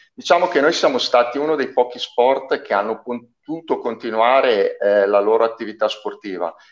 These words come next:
Essendo non uno sport di contatto, la nostra federazione ha messo a punto un protocollo covid da rispettare,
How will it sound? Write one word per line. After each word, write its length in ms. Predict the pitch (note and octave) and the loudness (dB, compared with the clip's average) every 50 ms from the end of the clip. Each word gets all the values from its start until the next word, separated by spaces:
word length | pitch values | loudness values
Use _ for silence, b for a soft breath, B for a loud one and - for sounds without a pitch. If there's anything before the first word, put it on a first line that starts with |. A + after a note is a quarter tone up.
| b _ | b _
Essendo 360 | _ - - B2+ B2 B2 A#2+ A#2 | _ -6 -6 -4 -2 -2 -4 -2
non 260 | B2 C3 C#3+ C#3+ C#3 | 0 2 2 2 2
uno 160 | B2+ A#2 A2 | 0 -2 -4
sport 420 | A2 - - - A#2+ A2+ - - | -6 -6 -2 -2 -2 -2 -2 -6
di 140 | A#2 A#2+ A#2 | -8 -8 -8
contatto, 580 | - - C3+ C3+ C3+ - A#2+ G#2+ - - - B2 | -6 -6 -6 -2 0 0 0 0 -2 0 0 0
la 120 | G#2 G2 | 0 2
nostra 320 | G2+ A2 G#2+ - - - B2 | 0 -2 -2 -2 -6 -8 -6
federazione 920 | - A2+ G#2+ A2+ A2 B2 B2+ B2 - - G#2+ G#2+ A#2 A#2 A#2 G#2 F#2+ F#2+ | -6 -2 0 2 2 2 2 0 -2 0 2 2 2 2 2 2 2 2
ha 140 | - G#2+ A2 | 0 0 0
messo 340 | G#2+ A2+ A2 - - A#2+ - | 0 0 0 2 0 0 0
a 60 | - | -2
punto 420 | B2+ B2+ C3 C3 - - A#2+ G#2+ | -6 -6 -6 -6 -2 2 2 2
un 140 | G2+ G2+ G#2 | 2 0 -2
protocollo 640 | - A2+ A2+ A2+ A#2 A2+ A2+ - B2+ A#2+ A#2+ B2 - | -2 -2 -2 0 -2 -2 2 2 4 4 2 0 0
covid 440 | - B2 A#2+ A#2 G#2+ A2 A2 G2+ G2+ | 2 4 4 4 4 0 -2 -4 0
da 140 | G2 G#2+ | 2 2
rispettare, 800 | G#2 G#2 G#2 - - C3 C3+ - - G2 F2+ F#2 F#2+ A2+ A#2 B | 2 2 0 -2 -4 -4 -2 0 2 2 4 2 2 0 -2 B